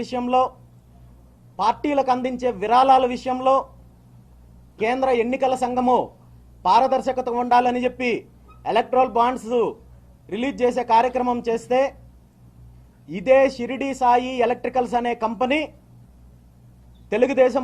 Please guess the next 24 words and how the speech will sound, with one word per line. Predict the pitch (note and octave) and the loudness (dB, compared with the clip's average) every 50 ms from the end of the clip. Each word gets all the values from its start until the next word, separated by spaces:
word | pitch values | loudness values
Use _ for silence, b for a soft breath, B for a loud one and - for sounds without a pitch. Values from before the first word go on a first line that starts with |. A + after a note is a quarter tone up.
| - - | -2 2
పార్టీ | A#3+ B3 B3+ B3+ - C#4 C4+ C4 E3+ - - - - - - - - - F3+ | 2 2 2 2 -2 -6 -4 -4 -6 -10 -12 -20 -20 -20 -20 -20 -10 -8 -6
అన్ని | A#3+ C4 C4+ C4+ C#4 C4+ C4 | -4 -2 0 2 2 4 4
రకాలుగా | C4 G3+ C4 B3+ C4 B3+ B3 B3 A#3 G3 | 2 4 4 2 2 4 4 2 2 4
వేల | A3+ B3+ C4+ C4+ C4+ | 2 4 4 4 2
కోట్ల | C4 C4 C4 C4 B3+ | 2 0 0 0 -2
రూపాయలు | B3 B3 B3+ B3 B3+ B3 A#3 | 0 2 2 2 4 2 2
అవినీతి | A#3 C4+ C4+ C#4 - C4 B3 B3+ | 0 0 -4 -4 -4 -6 -2 0
చేశారు, | B3+ B3 B3 B3+ B3 B3 B3+ A#3 A3 A3+ | 0 2 2 2 0 2 0 0 2 2
మాకు | B3 B3 A#3+ A3 | 0 2 2 -2
అధికారంలోకి | A#3+ B3+ B3+ C4 C4 C4 C4 B3+ B3 B3 B3 | -2 2 2 2 2 2 0 -2 -4 -2 -2
వస్తే | A#3+ A#3+ - C4+ C4+ B3+ - - b b b b b - F3+ | -4 -2 0 2 2 2 0 -4 b b b b b -2 0
మేము | A3+ C4 B3+ B3+ B3 | 0 0 0 -2 -2
ఈ, | B3 A#3 A3+ G#3 - B B B - - D3+ G3+ A#3 | 0 0 0 0 -2 B B B -20 -14 -10 -6 0
ఈ | A#3+ A3 G#3+ | 2 2 2
అవినీతినంతా | A#3 C#4 C#4+ C#4+ - C4+ C4 B3+ B3+ B3+ B3+ - | 2 2 -2 0 -2 -2 -4 -2 -2 -4 -4 -4
కక్కిస్తామని | A#3+ A#3+ - D4+ C#4+ C#4 - C#4 C4 C4 B3+ B3+ B3 - | -8 -10 -8 -8 -8 -2 -2 -2 0 0 -2 -4 -2 -4
చెప్పి | B3 A#3+ - C4 C4 B3+ - A#3+ | -4 -6 -6 -10 -10 -8 -4 -6
చెప్పుకునే | A#3 A#3 A#3+ A3 A#3+ B3 A#3+ A#3 A#3 A#3 | -4 -4 -4 -6 -4 -4 -4 -4 -4 -2
తెలుగుదేశం | B3 C4 C4 C4+ B3 A#3+ A#3+ B3 B3 A#3 G3+ - | -2 -2 -2 2 2 2 2 2 -2 -6 -2 2
పార్టీ | A3+ A#3+ A#3+ B3 - C4 A#3+ A3+ | 2 2 2 0 -8 -6 -4 -2
నాయకులకు, | G#3+ A#3+ C4+ C4+ C4 C#4 C4+ C4+ C4+ C4+ C#4+ A#3+ F#3+ - | 0 0 0 -2 -2 -2 -2 -2 0 -2 -6 -6 -4 -6
తెలుగుదేశం | A#3 B3 C4+ C4+ - C4 B3 - B3+ B3 - - | -4 -2 -2 0 0 0 0 0 -2 -8 -4 0
పార్టీకి | A3 A#3+ C4 - - C#4+ C#4+ C#4+ C#4 D#4+ D#4+ C4 - - - - - - - - - - - - - - - - - - - - _ - - B2+ C3+ D3+ F3 | 2 2 2 0 -4 -6 -6 -4 -6 -6 -6 -8 -12 -18 -20 -20 -20 -20 -20 -20 -20 -20 -20 -20 -20 -20 -20 -20 -20 -20 -20 -20 _ -20 -18 -14 -10 -6 0
నేరుగా | G3 A3+ C4 C#4 C#4+ C#4+ C#4 A3+ C4+ C#4+ | 2 6 6 6 6 4 4 6 8 8